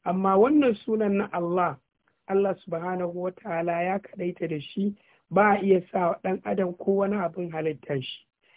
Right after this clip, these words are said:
Allah Subhanahu wa Ta'ala ya ce, "Allazi khalaqas samawati wal ard." Allah shine wanda ya halicci sama ya kuma halicci ƙasa. Allah Maɗaukakin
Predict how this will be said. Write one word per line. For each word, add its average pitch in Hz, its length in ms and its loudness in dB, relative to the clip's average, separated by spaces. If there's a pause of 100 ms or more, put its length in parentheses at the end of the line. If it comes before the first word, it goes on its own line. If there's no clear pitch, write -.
(260)
Allah 214 320 6
Subhanahu 185 460 0
wa 185 160 4
Ta'ala 175 460 -6
ya 175 120 -6
ce, - 140 -12
"Allazi 185 500 0
khalaqas 175 480 -4 (160)
samawati 170 720 -2
wal 160 220 -4
ard." 160 180 -6 (680)
Allah 214 260 4
shine 208 340 -2
wanda 202 280 0
ya 196 100 2
halicci 170 480 -6 (100)
sama 202 480 -2
ya 190 140 -2
kuma 196 240 -6
halicci 160 460 -8 (200)
ƙasa. 170 340 -12 (1600)
Allah 240 240 2
Maɗaukakin 196 540 0